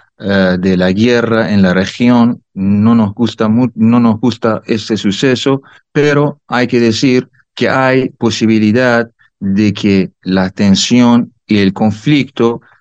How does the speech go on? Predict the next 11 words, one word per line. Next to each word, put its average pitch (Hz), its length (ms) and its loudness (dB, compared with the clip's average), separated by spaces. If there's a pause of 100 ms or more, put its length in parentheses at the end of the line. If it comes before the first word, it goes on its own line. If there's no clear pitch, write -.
aumente 120 880 2
en 92 200 -2
toda 110 300 2
la 92 80 2
región, 120 560 0 (340)
eh, 92 180 0
mediante, 104 720 2
eh, 101 80 -2 (140)
debido 92 640 0
al 92 140 0
continuo, 110 880 0